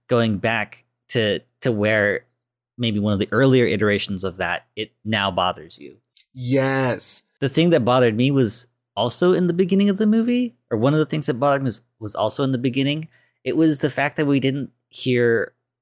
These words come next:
Speaker 1: Sel-, Selena's songs. I'm like, "What the hell? Why is she, why is she
Speaker 2: Mm.
Speaker 1: singing these <laughs> songs?" Even though that's what she actually did, right?
Speaker 2: Donna
Speaker 1: When she
Speaker 2: Summer.
Speaker 1: opened the, yeah, I'm like, "I don't,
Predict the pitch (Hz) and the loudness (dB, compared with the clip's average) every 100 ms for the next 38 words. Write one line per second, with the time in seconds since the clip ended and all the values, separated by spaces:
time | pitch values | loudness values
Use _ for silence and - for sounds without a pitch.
0 | _ - - 117 110 - - 123 127 107 | _ -10 -4 -4 -6 -8 -4 0 2 2
1 | - 120 98 71 - - - _ _ _ | 0 0 0 -4 -12 -20 -20 _ _ _
2 | _ - 123 117 - 233 262 220 254 262 | _ -8 -6 -4 -4 -2 0 2 2 2
3 | - 226 269 254 208 127 123 202 - 233 | -2 -2 -2 -2 -2 0 2 2 0 0
4 | 240 226 240 - - 220 - - - _ | 0 0 2 2 0 0 -2 -4 -12 _
5 | _ - - 262 294 262 175 - 185 - | _ -20 -6 -2 -2 -2 -2 -2 0 0
6 | 147 147 139 131 101 165 104 113 - _ | -2 -4 0 0 2 2 2 -4 -14 _
7 | - 123 135 131 113 127 127 127 117 113 | -2 0 2 0 0 2 2 2 0 -4
8 | - _ _ _ _ 214 156 156 139 - | -8 _ _ _ _ -4 0 0 -2 -6
9 | 220 294 208 | -4 -2 -4